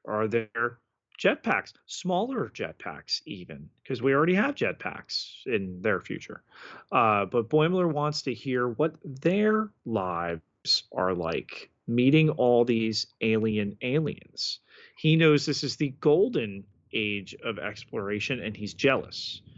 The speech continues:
Meanwhile, Uhura is working, and she's even missing movie night on Friday. But isn't that also Pike's birthday? Uh,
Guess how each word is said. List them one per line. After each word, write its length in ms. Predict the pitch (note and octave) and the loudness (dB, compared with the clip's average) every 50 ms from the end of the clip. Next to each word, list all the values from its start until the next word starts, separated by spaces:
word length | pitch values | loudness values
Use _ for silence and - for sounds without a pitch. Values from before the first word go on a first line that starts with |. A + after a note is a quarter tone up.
| - - - _ _ - | -20 -20 -20 _ _ -6
Meanwhile, 1000 | G#2+ A2+ A#2+ C#3 D#3+ F3+ F#3+ C#3+ C3 A2+ G#2+ G2+ G2+ G2+ G2+ G#2+ C3 D3+ D#3 - - _ _ _ _ - | -2 0 2 2 2 2 2 2 2 2 2 2 2 0 0 -2 -4 -6 -8 -12 -18 _ _ _ _ 0
Uhura 840 | C#3+ D3 C#3+ C3+ - - G3 G#3 A3 G3+ D#3 C#3 C3+ C#3 D#3 D#3 - - | 2 2 2 2 0 0 4 4 6 6 6 4 4 2 0 -4 -10 -10
is 260 | - C3 C3 C3 C3 | -8 -6 -6 -6 -8
working, 720 | A2+ A2+ - C#3+ C#3+ E3+ F#3 - - G2 - A#1 - - - _ _ _ _ _ - | -12 -8 -4 -2 -2 -2 -2 -4 -6 -6 -6 -8 -14 -20 -20 _ _ _ _ _ -10
and 160 | C#3+ A2+ G#2+ | -10 -8 -8
she's 340 | - - B2 A#2 A2+ G#2+ - _ _ - | -8 -8 -8 -8 -8 -10 -12 _ _ -8
even 400 | E3 E3 E3 D#3+ E3 D#3+ D#3 C#3 | -4 -2 0 0 2 2 2 2
missing 420 | C3 C3+ B2 - - C3 B2 A#2+ | 0 0 0 -2 -2 -4 -4 -2
movie 340 | A#2+ C3+ C#3+ D#3 D3+ D3 B2+ | 0 2 4 4 4 2 2
night 300 | A2+ G#2+ G2 G2 G2 F#2 | 2 2 2 0 0 -2
on 220 | - E2+ F#2+ G2 D#2 - | -4 -6 -8 -8 -6 -2
Friday. 640 | - A2 G#2 A2 A2 G#2 F2 D#2+ - - - - - - - - - - - _ - - - | 2 2 4 4 2 2 -2 -4 -8 -12 -12 -14 -16 -20 -20 -20 -20 -20 -20 _ -8 -2 2
But 180 | C3 B2+ B2+ - - - | 2 2 2 -2 -10 -6
isn't 400 | - B2 B2+ A#2+ - D#3 D3+ - - - - - | -2 0 2 2 2 2 0 -2 -8 -16 -10 -6
that 240 | A2+ A2 A2 A2+ - - | -2 -2 -2 -2 -2 -4
also 540 | G2+ G#2 G2+ G#2+ - - D3 C#3+ D3 F3 | -4 -2 -2 -2 0 2 2 4 4 2
Pike's 540 | F3+ - - - G#2+ A2 A2+ - - - - - _ _ _ _ - - - | 0 -4 -4 -2 -2 -2 -2 -4 -8 -12 -12 -14 _ _ _ _ -20 -18 -10
birthday? 880 | - - G#2+ G#2+ B2+ D3 D3 - - C4 C4 C4+ D4 F#4+ G#4 G#4 G4+ G#4 - _ _ - - _ _ _ _ _ _ _ _ _ _ _ _ _ _ _ _ | -6 -6 -4 -2 -2 -2 -4 -4 -2 0 0 2 2 4 4 4 4 2 -6 _ _ -20 -20 _ _ _ _ _ _ _ _ _ _ _ _ _ _ _ _
Uh, 180 | - A2 C3+ | -2 -2 -2